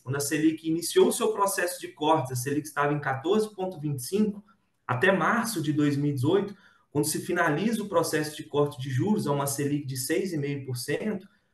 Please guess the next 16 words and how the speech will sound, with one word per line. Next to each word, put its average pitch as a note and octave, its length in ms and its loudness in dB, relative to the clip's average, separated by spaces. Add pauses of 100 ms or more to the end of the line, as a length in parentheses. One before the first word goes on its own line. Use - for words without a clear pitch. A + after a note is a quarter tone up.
(100)
o C#3+ 40 -2
Ibovespa D#3+ 560 2
teve E3 180 0
uma D#3+ 200 -2
vari-, G#3 340 0
uma D3+ 280 -2
variação G3+ 680 0
positiva G3+ 840 0 (160)
de D#3+ 100 -10
quarenta F#3+ 460 0
e G#3+ 120 2
seis F#3 300 -2
ponto F#3 340 -4
trinta E3 340 -6
por - 200 -14
cento. B2 400 0